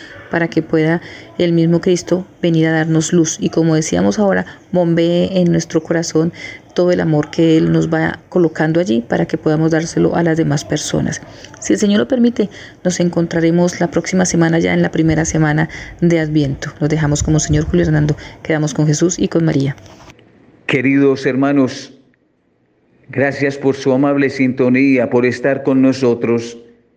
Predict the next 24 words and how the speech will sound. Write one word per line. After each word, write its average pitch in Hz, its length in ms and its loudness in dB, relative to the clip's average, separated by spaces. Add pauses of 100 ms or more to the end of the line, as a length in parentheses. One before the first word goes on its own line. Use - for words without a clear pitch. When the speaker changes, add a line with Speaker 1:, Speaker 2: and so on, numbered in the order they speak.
(300)
Speaker 2:
Gracias 127 520 -2
por 131 160 0
acompañarnos 135 840 0
en 123 140 2
este 139 280 0
programa. 113 580 0 (1700)
Pido 131 260 2
a 127 60 2
Dios 135 640 -2 (640)
la 110 280 0
gracia 151 460 0
de 143 140 2
reinar 127 460 2
en 135 100 2
nuestros 135 400 0
corazones, 127 920 2 (500)
en 123 140 2
nuestra 123 440 0
patria 117 580 -2 (340)
y 127 100 0
en 120 80 0
el 123 140 2
mundo 131 260 4
entero. 117 500 0